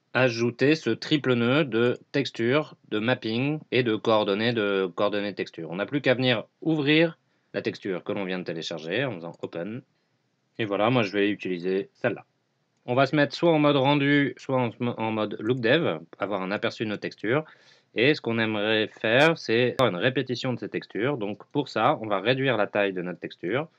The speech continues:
en venant soit changer ces valeurs-là, soit en ajoutant un petit, une petite boîte de valeurs qui va venir modifier les trois à la fois.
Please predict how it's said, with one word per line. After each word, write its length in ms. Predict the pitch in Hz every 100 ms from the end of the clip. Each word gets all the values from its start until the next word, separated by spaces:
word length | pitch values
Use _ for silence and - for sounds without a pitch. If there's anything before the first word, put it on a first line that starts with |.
| -
en 360 | 101 113 127 -
venant 520 | 95 107 104 104 - _
soit 240 | _ 170
changer 280 | 165 127 117
ces 120 | 117 104
valeurs-là, 540 | 101 90 95 123 165 _
soit 240 | - 120 131
en 120 | 117
ajoutant 480 | 113 117 117 123 117 -
un 80 | 98
petit, 360 | 95 95 104 95 _ _
une 100 | 87
petite 480 | 98 92 92 _ _ -
boîte 320 | 85 107 107
de 100 | 85
valeurs 540 | 85 87 104 95 135 -
qui 120 | 95
va 120 | 92
venir 200 | 95 95
modifier 540 | 101 104 95 120 131 -
les 160 | 98
trois 340 | - 123 131 117
à 40 |
la 100 | 113
fois. 220 | - 78